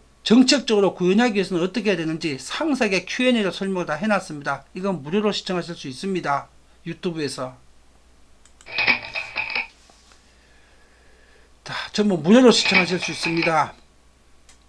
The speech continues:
여러분들이 민주당의 주택 정책의 목적과 그 실체에 대해서 정확하게 인지를 하셔야 됩니다. 안 그러면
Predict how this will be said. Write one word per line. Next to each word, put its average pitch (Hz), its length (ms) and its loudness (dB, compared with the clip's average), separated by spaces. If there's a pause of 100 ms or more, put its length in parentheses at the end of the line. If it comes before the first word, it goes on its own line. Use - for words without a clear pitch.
(1400)
여러분들이 165 720 -4 (760)
민주당의 170 580 -4
주택 180 520 -6
정책의 151 640 -8 (480)
목적과 185 800 -2 (480)
그 143 180 -16
실체에 208 540 -2
대해서 147 300 -8
정확하게 196 760 -4 (560)
인지를 208 380 2
하셔야 170 320 -8
됩니다. 131 560 -16 (400)
안 143 180 -10
그러면 175 460 2